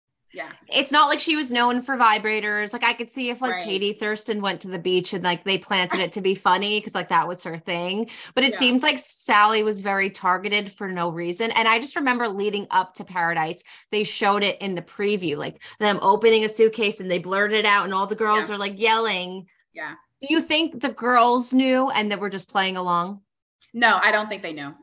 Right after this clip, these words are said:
Speaker 1: A hundred percent they didn't know.
Speaker 2: Okay.
Speaker 1: Yeah. I, I think they really found a vibrator and was like, "Uh, what?" 'Cause I would have been surprised too, right? Like, who brings a vibrator to the beach, honestly?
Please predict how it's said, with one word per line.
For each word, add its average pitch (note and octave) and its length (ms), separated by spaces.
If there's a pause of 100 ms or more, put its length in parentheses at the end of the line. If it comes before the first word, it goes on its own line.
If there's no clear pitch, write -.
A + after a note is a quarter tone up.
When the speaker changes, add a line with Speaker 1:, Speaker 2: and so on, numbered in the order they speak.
(120)
Speaker 1:
A F3+ 100
hundred F#3 320
percent F3 260
they D#3 80
didn't C3+ 200
know. A#2+ 140 (420)
Speaker 2:
Okay. E3+ 340 (640)
Speaker 1:
Yeah. - 200 (200)
I, F3 280
I F#3 40
think G3 240
they F#3+ 140
really F#3+ 320
found F3+ 480 (160)
a F#3+ 80
vibrator E3+ 420
and E3+ 60
was F3 120
like, D#3 220
"Uh, A3 100 (180)
what?" G3+ 300
'Cause A3+ 100
I A#3+ 100
would C#4+ 80
have A3 80
been G#3+ 100
surprised G#3 480
too, E3 380
right? E3 220
Like, F3+ 140
who B3+ 120
brings G3+ 220
a F#3+ 40
vibrator F3 340
to F3 40
the E3 80
beach, D#3 220
honestly? C#3+ 580